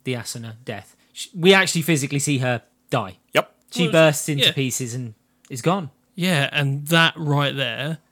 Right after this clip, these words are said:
Speaker 3: was right after Akihiko Kaiba is,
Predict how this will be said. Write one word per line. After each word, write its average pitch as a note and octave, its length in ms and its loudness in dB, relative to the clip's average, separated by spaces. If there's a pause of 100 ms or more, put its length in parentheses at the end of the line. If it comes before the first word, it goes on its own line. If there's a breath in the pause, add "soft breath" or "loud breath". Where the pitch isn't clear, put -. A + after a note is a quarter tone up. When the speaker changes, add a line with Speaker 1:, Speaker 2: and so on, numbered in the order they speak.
Speaker 3:
was C3 580 -4 (140)
right G#3 260 2
after F3+ 300 4
Akihiko C#3+ 680 0 (180)
Kaiba C#3 560 0
is, C3+ 260 -4